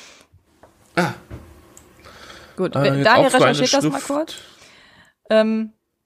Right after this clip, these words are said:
Speaker 2: und ich erzähle ein bisschen weiter. Genau, äh, es gab auf jeden Fall eine Verurteilung wegen Volksverhetzung. Dann gab es einen Freispruch durch das Landgericht, ähm, weil das Merkmal Geschlecht nicht durch den Paragraphen geschützt sei.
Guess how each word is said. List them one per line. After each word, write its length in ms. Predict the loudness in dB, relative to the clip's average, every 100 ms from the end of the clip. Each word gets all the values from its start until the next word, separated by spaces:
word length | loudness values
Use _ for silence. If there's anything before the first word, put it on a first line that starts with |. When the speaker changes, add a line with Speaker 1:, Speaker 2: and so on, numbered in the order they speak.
| _ _ _
Speaker 2:
und 160 | -10 -8
ich 40 |
erzähle 220 | -8 -6
ein 60 | -6
bisschen 200 | -6 -8
weiter. 220 | -10 -12 -16 -20 -20 _ _
Genau, 340 | 0 2 2 -4 -2
äh, 200 | 2 2 -2
es 140 | -6 -2
gab 140 | -2
auf 80 | 0
jeden 120 | 0
Fall 80 | 0
eine 80 | -2
Verurteilung 680 | -2 -2 0 -2 -4 -4
wegen 180 | -4 -4
Volksverhetzung. 720 | -2 -4 -2 -2 -2 -8 -8 -4
Dann 260 | -2 0
gab 220 | -2 -4 -4
es 80 |
einen 220 | -6 -6 -4
Freispruch 480 | -2 -2 -2 -6
durch 120 | -6 -8
das 160 | -4
Landgericht, 680 | -2 -2 -2 0 -2 -4 -14 -20 -20 -20 _ 2
ähm, 360 | 4 4 0 -2
weil 280 | 2 4 4
das 180 | 2 0
Merkmal 340 | -4 -2 -4
Geschlecht 420 | -4 -6 -6 -6
nicht 240 | -6 -4 -6
durch 120 | -8
den 100 | -6
Paragraphen 380 | -6 -6 -6 -6
geschützt 420 | -8 -10 -10 -2
sei. 340 | 0 2 -2